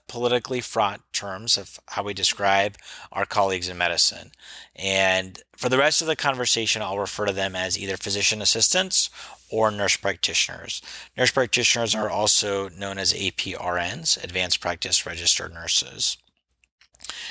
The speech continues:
And they're a huge part of the healthcare environment now.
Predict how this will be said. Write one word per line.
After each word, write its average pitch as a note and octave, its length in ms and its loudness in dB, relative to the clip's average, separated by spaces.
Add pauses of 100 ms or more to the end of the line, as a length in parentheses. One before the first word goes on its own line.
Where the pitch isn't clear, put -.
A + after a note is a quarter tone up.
(160)
And B2+ 220 0
they're D#3+ 220 8
a D#3+ 40 4
huge D#3+ 400 -2
part D3 280 4
of A2 340 2
the A2 140 -2
healthcare G#2 640 0
environment A2 540 0
now. - 320 -8